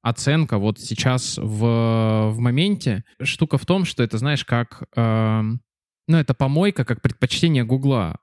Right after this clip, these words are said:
Э, есть же, ну, страница, которая позволяет понять, как тебя видят поисковые системы и Facebook, какую рекламную информацию ты это, и там ты лайкал вот это, и ты иногда видишь.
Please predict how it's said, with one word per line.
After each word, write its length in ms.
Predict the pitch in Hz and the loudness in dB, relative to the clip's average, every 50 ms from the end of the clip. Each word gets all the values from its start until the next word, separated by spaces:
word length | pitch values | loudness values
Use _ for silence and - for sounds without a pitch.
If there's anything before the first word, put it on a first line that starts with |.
| - - | -14 -12
Э, 160 | - 67 76 80 | -8 -6 -4 -2
есть 300 | 95 110 127 143 143 123 | 0 2 2 2 0 0
же, 240 | 117 120 117 117 107 | 0 0 0 0 2
ну, 120 | 120 143 131 | 0 0 0
страница, 380 | - - 131 143 202 214 - | 0 0 0 0 0 0 0
которая 240 | - 143 - 117 113 | 0 0 0 0 0
позволяет 400 | - 120 110 120 131 143 135 - | 0 0 0 0 0 0 0 -2
понять, 240 | - 120 143 180 185 | -2 -2 -2 0 0
как 160 | - 143 131 | -2 -2 -2
тебя 200 | - 131 117 117 | 0 0 2 2
видят 280 | 120 165 170 135 - - | 2 2 0 0 0 0
поисковые 440 | 123 120 - - 123 120 135 127 | -2 -2 0 0 0 2 2 0
системы 460 | - - 117 - - 156 170 160 127 113 | 0 -2 -4 -2 0 0 2 2 2 0
и 20 | |
Facebook, 420 | - - 131 120 127 127 127 113 | 0 0 0 0 0 -2 -4 -4
какую 320 | - - 107 - 143 135 123 | -4 -4 -2 0 2 2 2
рекламную 380 | 117 - 127 120 123 120 113 | 0 0 0 0 2 2 0
информацию 580 | 117 113 - 123 113 120 120 113 - - 117 104 | 0 -2 -2 -2 0 0 0 -2 -2 -6 -6 -2
ты 80 | - 156 | -2 -2
это, 160 | 208 - 117 | 0 0 -2
и 60 | 101 | -2
там 180 | - 101 101 98 | -2 -4 -4 -2
ты 240 | - 143 151 156 | 0 2 2 2
лайкал 380 | 110 110 123 131 131 135 117 104 | 2 2 0 0 0 -2 -2 -2
вот 160 | 101 110 - | -2 0 0
это, 160 | 202 208 - | 0 0 -2
и 100 | - 123 | -2 0
ты 140 | 113 - 151 | 2 2 2
иногда 260 | 151 147 131 131 135 | 2 2 0 0 0
видишь. 380 | 127 165 226 233 196 135 - | 0 0 0 2 0 0 0